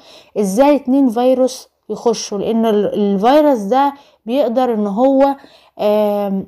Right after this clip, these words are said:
يتخطى الجهاز المناعي، ويتخطى أصلًا سيطرة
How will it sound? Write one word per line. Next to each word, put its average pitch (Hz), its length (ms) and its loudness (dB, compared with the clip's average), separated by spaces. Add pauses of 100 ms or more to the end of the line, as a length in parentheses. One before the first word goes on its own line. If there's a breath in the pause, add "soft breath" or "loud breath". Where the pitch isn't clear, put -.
(100)
يتخطى 226 580 -2
الجهاز 226 420 2
المناعي، 247 680 0
ويتخطى 226 760 -4
أصلًا 185 600 -6 (200)
سيطرة 226 560 0